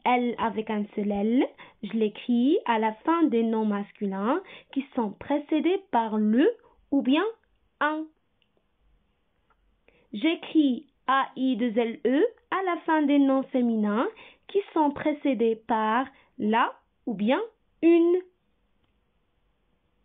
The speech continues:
Voilà les enfants. Mes devoirs maintenant. Fais les exercices un, trois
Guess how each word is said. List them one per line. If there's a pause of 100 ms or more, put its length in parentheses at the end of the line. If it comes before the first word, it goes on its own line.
(1000)
Voilà
les
enfants. (2000)
Mes
devoirs
maintenant. (1160)
Fais
les
exercices (520)
un, (320)
trois